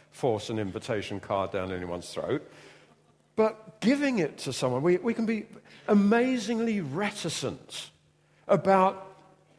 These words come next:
inviting anyone to anything in case we're invading their privacy, in case they feel pressured. So we don't.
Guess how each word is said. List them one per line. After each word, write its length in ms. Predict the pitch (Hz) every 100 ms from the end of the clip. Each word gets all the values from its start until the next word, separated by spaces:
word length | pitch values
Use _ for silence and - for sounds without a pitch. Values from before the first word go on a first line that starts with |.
| _ 202
inviting 840 | 180 165 170 196 196 - 165 147 156
anyone 560 | 139 127 110 117 113
to 160 | - -
anything 520 | 143 127 113 - 120
in 160 | 135 143
case 880 | - - 214 262 269 - - - - - - - - _ -
we're 200 | 185 185
invading 640 | 175 180 185 196 180 180
their 140 | 170 165
privacy, 840 | - 185 165 175 - 190 190 185 - _ _ _ -
in 100 | 156
case 380 | - 226 247 -
they 140 | 233
feel 460 | 220 202 196 190 202 -
pressured. 680 | - 160 139 - 71 71 - - _ _ - - - _ _ -
So 220 | - 175
we 160 | 175 180
don't. 360 | 226 175 78